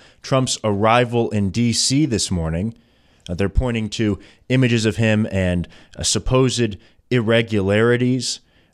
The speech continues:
uh, that they see in the images. Uh, Twitter was just absolutely ablaze with speculation from the left that the reason Trump arrived on a government plane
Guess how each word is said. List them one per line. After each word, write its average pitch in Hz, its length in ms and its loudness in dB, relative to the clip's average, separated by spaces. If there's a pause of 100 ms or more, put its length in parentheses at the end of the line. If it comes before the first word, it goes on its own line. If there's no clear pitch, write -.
uh, 101 140 0
that 113 280 0
they 107 160 2
see 123 480 0
in 120 140 0
the 120 160 0
images. 120 600 -2 (360)
Uh, 95 380 -2 (180)
Twitter 135 320 2
was 104 260 0
just - 380 -4 (440)
absolutely 123 680 -2
ablaze 107 800 0
with 107 260 -2
speculation 117 800 -2
from 101 180 -4
the 95 80 0
left 110 380 -2
that 98 180 -2 (320)
the 117 120 -2
reason 147 320 2
Trump 117 260 -2
arrived 92 640 -2 (520)
on 95 520 0 (480)
a 104 120 -2
government 101 520 -2
plane 90 420 -4